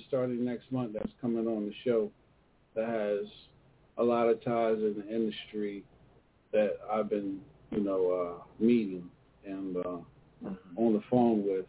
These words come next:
Speaker 1: and, and they introducing me to people and stuff like that. So it's a lot of big things getting ready to happen. Then the magazine that y'all see going on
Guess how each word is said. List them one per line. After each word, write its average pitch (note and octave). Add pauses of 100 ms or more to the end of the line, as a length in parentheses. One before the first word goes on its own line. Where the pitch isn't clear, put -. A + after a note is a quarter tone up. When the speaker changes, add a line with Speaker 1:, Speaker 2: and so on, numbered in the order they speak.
(120)
Speaker 1:
and, - (640)
and F#2
they B2
introducing A2+
me G#2+
to G#2 (100)
people G#2
and F#2+ (100)
stuff G2
like F2+
that. E2+ (100)
So F#2 (540)
it's -
a C3+
lot E3
of C#3+
big C#3+
things C#3+
getting C3
ready C3
to C3
happen. B2+
Then C3
the B2+
magazine C3
that B2
y'all B2
see C3
going B2
on B2